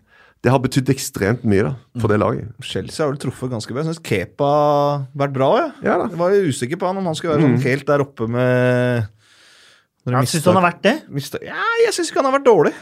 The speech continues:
Speaker 1: Nei, han har greid seg godt, han.
Speaker 3: Ja.
Speaker 2: Ja,
Speaker 1: Ikke noe
Speaker 2: har
Speaker 1: å si
Speaker 2: han
Speaker 1: på
Speaker 2: tapt
Speaker 1: det.
Speaker 2: en kamp?
Speaker 3: Ja, for jeg synes han har sett litt sånn David De Gea første sesong ut.
Speaker 1: Nei.
Speaker 2: Hvis resultatet blir like bra, så er det godt.
Speaker 3: Ja.
Speaker 1: <laughs> Ja.
Speaker 3: <laughs> Det er sant.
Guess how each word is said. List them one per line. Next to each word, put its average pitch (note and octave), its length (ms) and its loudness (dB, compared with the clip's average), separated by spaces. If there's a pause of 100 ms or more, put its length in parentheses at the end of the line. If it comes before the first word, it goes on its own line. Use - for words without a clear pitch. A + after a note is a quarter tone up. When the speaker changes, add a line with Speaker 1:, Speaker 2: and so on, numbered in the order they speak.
Speaker 1:
Nei, C#3 240 0
han E2+ 120 0
har F#2+ 100 2
greid F2+ 180 0
seg F#2 140 -4
godt, G#2 180 -2
han. - 120 -2
Speaker 3:
Ja. - 60 -10 (140)
Speaker 2:
Ja, C#4 140 -4
Speaker 1:
Ikke C4+ 180 -14
noe G3 80 -6
Speaker 2:
har D#3+ 80 4
Speaker 1:
å D#3 60 4
si E3+ 80 2
Speaker 2:
han - 100 4
Speaker 1:
på G#2 60 4
Speaker 2:
tapt G2+ 60 2
Speaker 1:
det. D#3 80 4
Speaker 2:
en D3+ 60 -2
kamp? G#3 340 -2 (560)
Speaker 3:
Ja, D#3 180 0
for - 80 -12
jeg G3 160 4
synes - 20 -6
han G3+ 140 2
har F3 80 -4
sett F#3+ 160 -6
litt G3+ 200 -2
sånn F3 220 2
David D3 220 4
De D3+ 80 2
Gea C#3+ 420 4
første C#3+ 280 -8
sesong A#2+ 280 -6
ut. - 260 -8 (840)
Speaker 1:
Nei. - 220 -12 (180)
Speaker 2:
Hvis C3 160 -10
resultatet A#2 420 -2
blir A2+ 100 0
like G#2 200 -4
bra, A2 160 0
så D#3+ 160 -4
er - 100 -4
det E3 60 -4
godt. C#3 140 -6 (200)
Speaker 3:
Ja. G2 140 -8 (400)
Speaker 1:
<laughs> - 380 -8
Ja. A#2 200 4
Speaker 3:
<laughs> E3+ 220 4
Det - 140 2
er A3 160 2
sant. - 400 -4